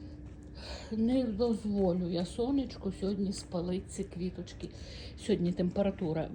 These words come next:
я тільки що почитала, тридцять, тридцять два, написано двадцять дев'ять.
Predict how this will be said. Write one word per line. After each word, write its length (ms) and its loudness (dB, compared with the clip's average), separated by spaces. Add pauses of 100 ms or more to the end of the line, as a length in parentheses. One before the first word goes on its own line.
(100)
я 180 2
тільки 220 -4
що 140 -2
почитала, 640 -2 (120)
тридцять, 520 -2
тридцять 460 -2
два, 500 0 (720)
написано 580 0
двадцять 480 -2
дев'ять. 500 0